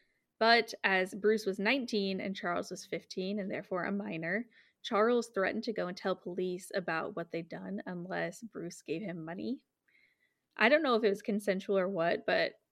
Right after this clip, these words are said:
yeah, nineteen and fifteen, big fucking age difference. <laughs> As well as this, Bruce had become infatuated with Charles's sister Angelina, who rejected him on multiple occasions.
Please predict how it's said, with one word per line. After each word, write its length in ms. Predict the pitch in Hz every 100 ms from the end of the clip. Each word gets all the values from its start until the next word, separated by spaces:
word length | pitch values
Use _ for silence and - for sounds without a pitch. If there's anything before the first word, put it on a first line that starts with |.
| _
yeah, 220 | 208 185 -
nineteen 380 | 196 214 226
and 100 | 220
fifteen, 540 | 220 208 - 190 202 202
big 180 | 202 196
fucking 240 | 196 -
age 180 | - 160
difference. 600 | 190 - 285 294 - -
<laughs> 80 | - 262 - _ - - _ _ _ _ _ _ _ _ _ _ _ _ _ _ _ _ _
As 180 | 247 233
well 240 | 220 254
as 120 | 294 262
this, 360 | 214 226 240 208
Bruce 200 | 214 220
had 100 | 247
become 260 | 226 226 202
infatuated 760 | 202 180 196 - 233 254 262
with 100 | 220
Charles's 440 | - 196 202 202 -
sister 380 | 196 - 196
Angelina, 760 | - 185 190 190 180 185 208 233 -
who 140 | 233
rejected 460 | 196 202 185 185 185
him 200 | 208 175
on 120 | 190
multiple 320 | 170 170 -
occasions. 760 | - - - - - 233 -